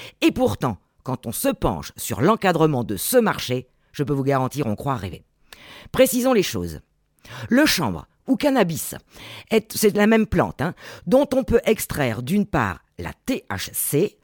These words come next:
considérée comme drogue par l'O M S et interdite de production comme de transformation en France, et d'autre part le C B D,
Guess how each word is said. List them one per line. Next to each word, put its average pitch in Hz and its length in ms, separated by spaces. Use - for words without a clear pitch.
considérée 165 800
comme 175 200
drogue 147 340
par 104 160
l'O 90 100
M 85 140
S 196 280
et 151 140
interdite 117 460
de 117 80
production 123 600
comme 185 300
de 147 100
transformation 107 800
en 123 120
France, - 420
et 196 140
d'autre 240 340
part 107 380
le 143 220
C - 280
B 175 120
D, 131 320